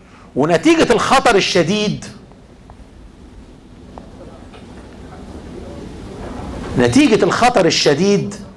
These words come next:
افترست بالفعل واندثرت الأرانب البطيئة. فلم تبقى إلا الأرانب السريعة. بالتناسل والتزاوج لم تبقى الأرانب إلا سريعة. يعني ليس هناك ما يمنع إن الأرانب كانت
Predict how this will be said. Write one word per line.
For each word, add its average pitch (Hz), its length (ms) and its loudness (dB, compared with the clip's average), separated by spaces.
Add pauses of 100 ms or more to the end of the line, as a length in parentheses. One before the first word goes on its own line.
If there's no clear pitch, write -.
(460)
افترست 262 680 4
بالفعل 202 640 2 (680)
واندثرت 196 720 4
الأرانب 202 400 4
البطيئة. 262 460 2 (1700)
فلم 294 280 4
تبقى 269 480 2
إلا 240 100 6
الأرانب 175 360 4
السريعة. 240 500 2 (1300)
بالتناسل 208 680 4
والتزاوج 196 580 4 (500)
لم 262 140 2
تبقى 254 300 2
الأرانب 208 360 4
إلا 220 120 4
سريعة. 190 300 2 (1080)
يعني 139 160 4
ليس 254 220 4
هناك 240 240 4
ما 196 160 4
يمنع 226 480 2
إن 160 60 0
الأرانب 185 420 4
كانت 185 240 2